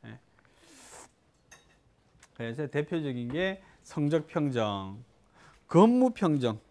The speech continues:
상급자가 하급자 근무하는 걸 매기는 거, 그지? 그다음에 요즘 말이 많은 교과서 검정, 이런 것도 뭐야? 이 빨간, 빨간 그릇,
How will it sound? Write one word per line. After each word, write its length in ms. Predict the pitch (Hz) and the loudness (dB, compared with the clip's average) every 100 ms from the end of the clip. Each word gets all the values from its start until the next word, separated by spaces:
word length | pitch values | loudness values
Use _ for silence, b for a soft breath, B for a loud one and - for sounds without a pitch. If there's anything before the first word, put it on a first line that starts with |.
| _ - | _ -14
상급자가 600 | - 190 196 190 156 131 | -4 0 0 2 0 2
하급자 400 | 143 143 143 120 | 0 0 -2 -4
근무하는 640 | 117 120 123 120 110 113 | -4 -4 -4 -4 -4 -6
걸 100 | 110 | -6
매기는 440 | 110 110 107 104 110 | -6 -6 -6 -10 -12
거, 80 | |
그지? 520 | 107 107 104 101 147 180 B B B B | -10 -10 -8 -8 -8 -10 B B B B
그다음에 340 | 147 175 165 127 | -2 0 2 0
요즘 240 | 131 135 | -2 -2
말이 260 | 123 120 120 | 0 0 0
많은 420 | 113 113 156 170 B B - | -2 0 0 -2 B B -6
교과서 500 | 139 147 190 190 139 | -2 2 2 0 -6
검정, 600 | 120 117 117 113 104 107 | -2 -2 0 -2 -2 -2
이런 160 | 214 254 | 0 0
것도 240 | 185 135 | 0 -4
뭐야? 260 | 101 101 101 - b b 202 | -6 -8 -10 -14 b b -6
이 100 | 208 | 0
빨간, 500 | 196 190 214 214 196 | 4 6 4 2 -2
빨간 300 | 185 190 214 | 0 0 0
그릇, 280 | 214 208 | -2 -2